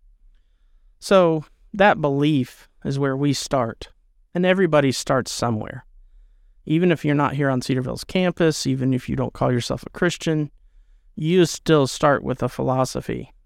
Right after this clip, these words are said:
You believe certain things about what's real in the world. You believe certain things about what's true,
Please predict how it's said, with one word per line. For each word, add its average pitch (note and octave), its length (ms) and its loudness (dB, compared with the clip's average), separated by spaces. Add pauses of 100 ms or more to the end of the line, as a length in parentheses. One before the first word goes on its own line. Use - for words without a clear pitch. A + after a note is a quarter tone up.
You E3+ 260 0
believe C#3+ 480 0
certain B2+ 260 -2
things C3 300 -2
about C3 340 -2 (220)
what's - 360 0
real C#3 300 2
in C3+ 80 0
the C3+ 80 0
world. C3+ 380 -2
You F3 320 2
believe C#3+ 520 2
certain A#2+ 260 -2
things B2 360 -6 (540)
about D3 260 0
what's C#3+ 220 -2
true, - 580 -2